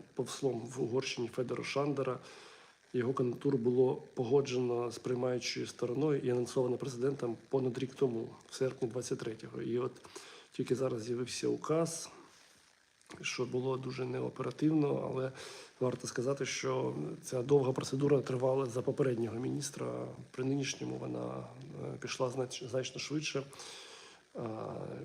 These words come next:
в великому пакеті кадрових змін в М З С. Також тішиться з того, що забрали зі Словенії абсолютно безрезультативного Андрія Тарана. Це колишній міністр оборони, який був звільнений перед війною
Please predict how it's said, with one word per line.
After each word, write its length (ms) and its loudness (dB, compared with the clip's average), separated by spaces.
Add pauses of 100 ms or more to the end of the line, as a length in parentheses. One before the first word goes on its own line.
(640)
в 40 -2
великому 500 4
пакеті 480 2 (920)
кадрових 440 2
змін 320 0
в 200 -8
М 140 -2
З 80 -6
С. 400 -8 (680)
Також 580 -2 (140)
тішиться 440 -4
з 80 -8
того, 220 -2
що 160 -2
забрали 380 0
зі 100 -2
Словенії 580 0
абсолютно 520 -2
безрезультативного 1000 -2
Андрія 340 0
Тарана. 460 -4 (220)
Це 140 -12
колишній 500 -2 (480)
міністр 380 0
оборони, 520 0
який 300 -6
був 200 -4
звільнений 380 -2
перед 280 -4
війною 460 2